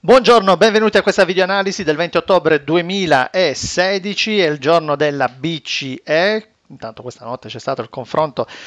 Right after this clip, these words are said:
tra la Clinton, l'ultimo dibattito prima della votazione che ci sarà inizio mese di novembre tra Clinton e Trump, come son-,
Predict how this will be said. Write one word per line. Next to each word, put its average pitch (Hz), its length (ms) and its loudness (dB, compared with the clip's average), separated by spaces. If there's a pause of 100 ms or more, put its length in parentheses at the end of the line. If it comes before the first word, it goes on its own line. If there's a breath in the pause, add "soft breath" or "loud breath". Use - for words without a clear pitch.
(220 loud breath)
tra 135 380 -2
la 131 320 -2
Clinton, 160 380 -2
l'ultimo 170 380 0
dibattito 139 480 2
prima 151 420 -4
della 127 340 -4
votazione 131 640 -6
che - 100 -14
ci - 100 -12
sarà 139 340 0
inizio 139 420 -10
mese 135 340 -10
di 165 160 -8
novembre 175 480 -4
tra - 160 -10
Clinton 123 480 -10
e 143 160 -14
Trump, 165 520 -4
come 123 260 -20
son-, 127 180 -16